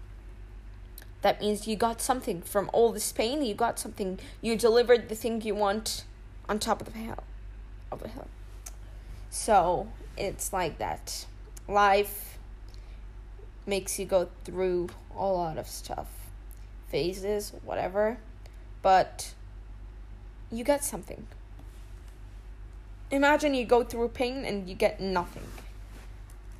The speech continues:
Like, to-, like, nothing, nothing, nothing. It's not that, uh, you'll get something, you will learn. Look, I don't mind getting nothing, at least I will learn.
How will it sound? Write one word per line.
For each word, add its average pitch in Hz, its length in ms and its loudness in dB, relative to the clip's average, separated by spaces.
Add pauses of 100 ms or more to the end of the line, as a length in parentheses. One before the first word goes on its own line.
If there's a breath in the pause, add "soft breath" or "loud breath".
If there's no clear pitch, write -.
(260)
Like, - 280 -14 (760)
to-, 302 260 12 (280)
like, 233 300 -6
nothing, 302 600 4
nothing, 214 320 0
nothing. 196 300 -6 (460)
It's - 160 -6
not 233 260 0
that, 196 280 0 (480 loud breath)
uh, 202 300 8 (260)
you'll 220 340 2 (220)
get 214 240 4
something, 208 560 -2
you 190 160 -2
will 202 300 0
learn. 208 560 6 (300 loud breath)
Look, 269 380 8 (140)
I 277 140 4
don't 254 480 4
mind 262 420 -2
getting 226 420 8
nothing, 247 380 2
at - 220 2
least 240 320 -2
I 196 140 4
will 190 260 2
learn. 185 400 0